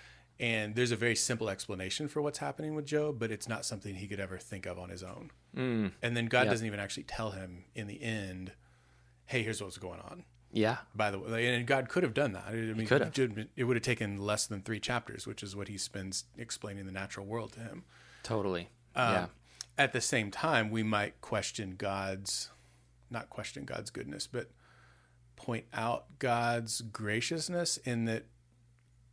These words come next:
Speaker 1: maybe from our point of view, reading, reading this thousands of years later, having the whole Bible,
Speaker 2: Mm-hmm.
Speaker 1: what's going on in Job makes, makes sense to us. But could Job have even had the framework to understand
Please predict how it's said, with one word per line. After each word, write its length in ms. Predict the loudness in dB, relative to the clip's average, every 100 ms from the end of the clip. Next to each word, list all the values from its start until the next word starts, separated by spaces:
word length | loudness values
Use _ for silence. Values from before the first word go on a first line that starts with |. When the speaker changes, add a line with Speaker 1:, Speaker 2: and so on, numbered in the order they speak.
| -4
Speaker 1:
maybe 440 | 0 2 4 2
from 280 | 2 -2 -4 -4
our 200 | -2 -2
point 280 | -2 -2 0
of 80 | 0
view, 220 | 2 2
reading, 580 | 2 0 0 -2 -4 -8 _ -20 _ -12
reading 420 | -2 0 2 2
this 280 | 0 0 0
thousands 420 | 2 2 2 -4 -8
of 80 | -10
years 200 | -10 -8
later, 320 | -6 -6 -6
having 300 | -4 -4 -4
the 100 | -4
whole 240 | -6 -4
Bible, 560 | 0 0 0 -4 -8 -10 -6
Speaker 2:
Mm-hmm. 360 | -2 -2 -2 -6 -8 -16 _ _ _ -20 -12
Speaker 1:
what's 360 | -2 2 2 2
going 260 | 2 2
on 140 | 0 -2
in 120 | -4
Job 220 | -4 -4
makes, 360 | -6 -10 -10 -12 _ _ _ _ -20 -20 -12
makes 300 | -8 -2 0
sense 400 | 4 4 4 2
to 160 | 0 -2
us. 400 | -2 0 -2 -2 -8 _ -20 -20 _ -20 -20 -14
But 360 | -2 0 0 0
could 220 | -2 0
Job 360 | 2 4 4 2
have 120 | 0
even 200 | 0 -2
had 160 | -4
the 60 | -6
framework 540 | -4 0 0 0 -4
to 160 | -6 -6
understand 960 | -6 -2 -2 0 -2 -2 -4 -6 -8